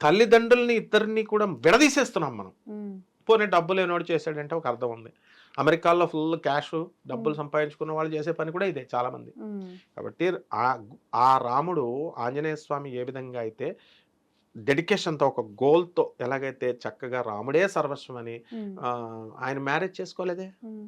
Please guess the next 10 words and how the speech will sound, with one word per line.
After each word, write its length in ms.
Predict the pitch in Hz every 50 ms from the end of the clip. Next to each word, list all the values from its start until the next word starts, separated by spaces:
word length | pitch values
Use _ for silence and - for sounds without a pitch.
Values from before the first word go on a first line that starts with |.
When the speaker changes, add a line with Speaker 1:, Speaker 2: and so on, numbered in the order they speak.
| 208 -
Speaker 1:
మ్యారేజ్ 300 | 143 143 147 156 156 -
చేసుకుంటే 680 | 170 165 - - 175 175 175 196 196 175 160 160 165 - -
అంటే, 500 | 156 151 147 151 147 180 170 147 143 147 160 _ -
ఆ, 220 | 160 139 131 127 123 135 143
మన 180 | 127 127 131
కాన్సన్ట్రేషన్ 760 | 131 - - 156 180 185 - 196 170 180 170 160 - 147 131 123
డీసెంట్రలైజ్ 560 | 151 175 175 190 175 165 156 151 135 123 127
అయిపోద్ది 360 | 127 123 127 131 117 104 110
కదా. 300 | 113 98 98 120 139 -
Speaker 2:
మ్మ్. 200 | 214 214 202